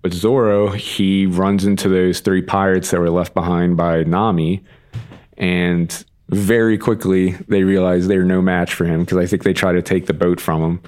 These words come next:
And all of a sudden they're just like, "Oh, we'll, we'll show you to this island, no problem." And they, they paddle the boat for him.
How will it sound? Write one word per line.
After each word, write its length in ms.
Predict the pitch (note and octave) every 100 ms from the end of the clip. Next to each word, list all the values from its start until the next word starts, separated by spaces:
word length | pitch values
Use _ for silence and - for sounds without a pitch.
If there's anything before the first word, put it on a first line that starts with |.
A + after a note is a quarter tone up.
| - - -
And 240 | F2 F2+ F#2
all 100 | F#2+
of 60 |
a 60 | F#2
sudden 320 | G2+ F#2 F#2+
they're 140 | F#2+
just 160 | F2 F#2+
like, 160 | A2 E2+
"Oh, 180 | G#3+ B3+
we'll, 280 | D3+ G#3 G#3+
we'll 240 | D#3 A#3+
show 160 | - D3
you 100 | A2
to 80 |
this 160 | G2 -
island, 320 | E2+ F#2+ C3
no 120 | C#3+
problem." 420 | E3+ F#3+ G3 A2+ F#2+
And 80 |
they, 100 | G2
they 360 | F2+ E4 F#2+ F#2+
paddle 540 | F2+ D3+ - G2 F#2 F2+
the 80 | F2
boat 200 | F2+ F2+
for 240 | E2 D#2+
him. 140 | D#2+